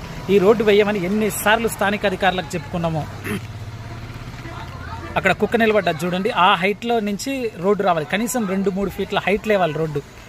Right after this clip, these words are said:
ఇగో ఇప్పుడు ఇక్కడ డ్రైనేజ్ ము-, ఇగో ఇక్కడ చూడండి, ఇక మురికి, మోరి బురద చూడండి, అగో బురద మొత్తం బురద ఇదంతా మనకి కనపడుతుంది, ఇక బురద.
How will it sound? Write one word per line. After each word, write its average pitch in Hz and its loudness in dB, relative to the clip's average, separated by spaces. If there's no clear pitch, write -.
ఇగో 180 -2
ఇప్పుడు 185 -2
ఇక్కడ 175 2
డ్రైనేజ్ 180 0
ము-, 185 -6
ఇగో 185 -2
ఇక్కడ 160 -2
చూడండి, 156 -2
ఇక 139 -10
మురికి, 143 -6
మోరి 170 0
బురద 143 -4
చూడండి, 147 -4
అగో 202 -8
బురద 139 -4
మొత్తం 196 -2
బురద 180 2
ఇదంతా 131 -6
మనకి 127 -12
కనపడుతుంది, 165 -8
ఇక 160 -10
బురద. 139 -6